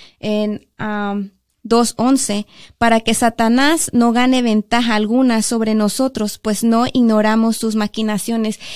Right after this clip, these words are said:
Y gracias al Señor que, ah, la pastora pudo estar con nosotros en este tiempo para poder compartir ese testimonio que el Señor la ha sacado de las drogas, el Señor la ha sacado de la trata de blancas, y de esta manera nosotros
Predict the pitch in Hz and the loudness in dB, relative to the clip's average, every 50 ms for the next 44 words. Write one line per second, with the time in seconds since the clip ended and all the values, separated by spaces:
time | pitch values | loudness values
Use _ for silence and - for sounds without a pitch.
0 | - - - - 226 214 233 233 220 - 254 240 - 247 247 - - 233 226 220 | -16 -12 -8 -4 -2 0 0 0 0 -2 -4 -4 -4 -4 -4 -2 -2 -2 -2 0
1 | 226 233 240 247 254 254 262 - 269 262 254 240 226 - - 214 214 214 214 214 | 0 0 0 -2 -2 -4 -4 -4 -2 -2 0 -2 -2 -4 -4 -4 -4 -2 -2 -2
2 | 214 214 - - 214 - - 226 220 220 220 - 233 226 226 214 - - 220 214 | -2 -4 -2 -4 -4 -2 -2 -2 -2 -2 -2 -2 -2 -2 -2 -2 -2 -4 -4 -4
3 | - 233 233 214 208 - 226 226 226 233 220 - 226 214 220 214 - - 226 214 | -4 -4 -4 -4 -4 -4 -6 -4 -4 -4 -6 -4 -4 -4 -4 -4 -4 -6 -10 -8
4 | - 220 226 233 240 226 269 262 254 - - - - - - 226 226 220 220 233 | -6 -4 -4 -4 -2 -2 -2 -2 -2 -4 -8 -20 -10 -4 0 0 0 2 2 2
5 | 226 226 240 240 - 262 262 247 247 233 220 208 - 240 240 240 233 226 - 240 | 2 2 2 0 0 -2 -2 0 0 0 -2 -2 -2 -2 -2 0 0 -2 -2 -4
6 | 233 - 226 208 - - 220 214 214 214 226 240 247 240 233 226 - - 226 214 | -4 -4 -6 -6 -4 -4 -4 -2 -2 0 0 0 0 0 -2 -4 -6 -6 -6 -6
7 | 208 - - 220 220 214 220 220 233 226 226 220 - 233 226 - 226 226 226 226 | -6 -6 -6 -6 -4 -4 -4 -4 -2 -2 -4 -4 -4 -6 -6 -4 -2 -2 -2 -2
8 | 220 226 214 214 202 190 - - 208 226 233 233 226 233 233 214 - - - 220 | -2 -2 -2 -2 -2 -4 -4 -2 -2 0 0 0 -2 -2 -4 -6 -6 -10 -10 -10
9 | - - 214 220 220 214 214 214 214 - 226 214 - 214 208 214 220 220 220 233 | -6 -4 -4 -4 -2 -2 -4 -4 -4 -6 -8 -8 -6 -4 -4 -4 -4 -4 -4 -4
10 | 226 233 226 226 - - - - - _ - - 220 214 214 - - 226 226 220 | -4 -2 -4 -4 -6 -8 -14 -20 -20 _ -6 0 0 0 0 2 0 0 0 2
11 | 220 202 190 214 220 226 233 233 226 - 233 214 208 - - - 240 226 226 202 | 2 2 2 2 2 2 2 0 0 0 -2 -2 -2 -4 -4 -4 -2 -2 0 0
12 | 220 226 208 - - 254 247 233 226 226 240 247 247 240 240 240 220 208 - 233 | 0 0 -2 -2 -2 -2 0 0 0 0 0 0 0 0 0 0 -2 -2 -2 -4
13 | 233 226 - 233 240 - | -4 -2 -2 -2 -4 -4